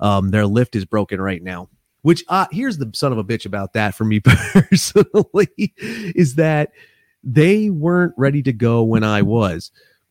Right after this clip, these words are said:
Then they opened up top to bottom, the main lift, when I went down with the covid.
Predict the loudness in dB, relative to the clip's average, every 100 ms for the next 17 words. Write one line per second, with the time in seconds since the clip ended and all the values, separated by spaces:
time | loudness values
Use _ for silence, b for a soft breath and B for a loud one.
0 | _ _ -20 -2 2 4 2 2 2 0
1 | 0 -2 0 -2 -2 -2 -2 0 -4 -2
2 | 0 0 -2 -4 -6 -10 _ _ -6 -2
3 | 0 0 0 0 -2 _ _ _ _ _
4 | 0 2 4 4 2 0 -2 0 0 -2
5 | 2 4 4 0 -2